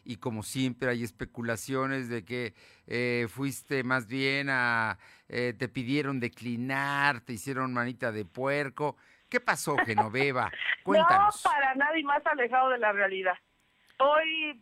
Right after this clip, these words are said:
Speaker 2: Puebla necesita una nueva forma de hacer política y le reconozco al gobernador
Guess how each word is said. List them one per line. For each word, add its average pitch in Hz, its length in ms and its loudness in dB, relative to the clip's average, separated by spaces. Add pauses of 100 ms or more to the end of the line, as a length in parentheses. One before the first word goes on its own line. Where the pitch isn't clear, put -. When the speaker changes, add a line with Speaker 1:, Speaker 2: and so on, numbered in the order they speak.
Speaker 2:
Puebla 285 400 2
necesita 247 760 0
una 247 220 0
nueva 226 220 2
forma 226 300 0
de 208 80 4
hacer 208 200 -6
política 214 680 0
y 247 100 -6
le 226 140 0
reconozco 202 560 -2
al 220 100 0
gobernador 202 680 4